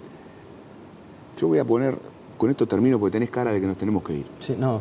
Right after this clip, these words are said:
Speaker 2: ojalá no. <laughs>
Speaker 1: Che, en materia de inserción comercial, yo estoy aburrido de la frase del regionalismo abierto. No me digan más generalidades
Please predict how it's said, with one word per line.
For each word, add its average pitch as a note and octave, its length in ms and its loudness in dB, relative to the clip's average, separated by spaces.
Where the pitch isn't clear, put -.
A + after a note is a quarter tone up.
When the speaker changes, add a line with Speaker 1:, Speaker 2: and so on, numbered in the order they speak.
Speaker 2:
ojalá C#3 360 2
no. A#2+ 180 0
<laughs> - 1120 -4
Speaker 1:
Che, A#2 260 4
en C3 100 2
materia D3+ 400 4
de B2 80 4
inserción A2+ 640 -2
comercial, F2 460 -4
yo D3+ 120 -2
estoy D3 140 2
aburrido G#2+ 360 6
de G#2 80 2
la F2 80 -4
frase A2 260 -8
del F#2 100 -4
regionalismo F2+ 600 -6
abierto. D2 400 -10
No E3+ 140 0
me B2+ 140 4
digan A2 260 4
más A2 120 -2
generalidades F2+ 840 -2